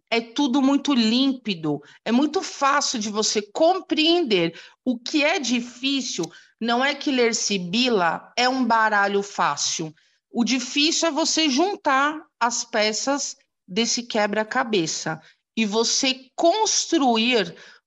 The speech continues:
uma narrativa, mas aí é a parte mais gostosa do baralho que tem. Tem aluno meu aqui assistindo hoje e eles podem comprovar quão gostoso é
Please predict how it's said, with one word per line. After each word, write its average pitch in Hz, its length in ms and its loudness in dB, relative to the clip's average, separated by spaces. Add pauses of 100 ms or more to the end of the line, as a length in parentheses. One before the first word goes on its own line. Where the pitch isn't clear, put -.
(100)
uma 254 320 4
narrativa, 226 1080 0 (280)
mas 220 440 0
aí 240 580 0 (260)
é 196 80 -2
a 190 120 2
parte 190 480 -2
mais 208 560 0
gostosa 196 720 0
do 202 120 -2
baralho 185 560 2
que 185 200 -4 (120)
tem. 147 380 -4 (600)
Tem 294 200 2
aluno 269 380 2
meu 226 220 4
aqui 220 200 -2
assistindo 208 720 0
hoje 208 560 2
e 208 140 0
eles 214 200 0
podem 220 360 0
comprovar 226 840 0
quão 370 240 0
gostoso 285 640 0
é 190 260 0